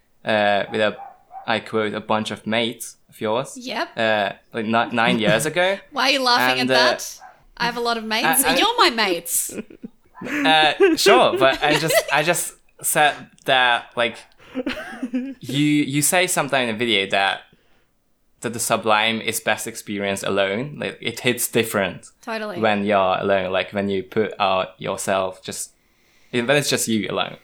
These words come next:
Speaker 1: But I don't, I don't think we do that in real life a lot.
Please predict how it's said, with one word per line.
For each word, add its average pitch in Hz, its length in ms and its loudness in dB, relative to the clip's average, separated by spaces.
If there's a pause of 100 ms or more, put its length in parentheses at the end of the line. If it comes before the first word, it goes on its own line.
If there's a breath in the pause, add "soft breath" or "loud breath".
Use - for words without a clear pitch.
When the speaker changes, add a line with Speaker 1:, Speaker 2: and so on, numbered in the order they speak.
(280 soft breath)
Speaker 1:
But 123 340 4 (720 soft breath)
I 147 80 -2
don't, 208 200 2
I 143 120 -4
don't 220 220 -2
think 170 400 -2
we 120 140 0
do 110 200 0
that 95 260 0
in 104 80 -4
real 92 200 0
life - 240 -4
a - 20 -4
lot. 95 340 -4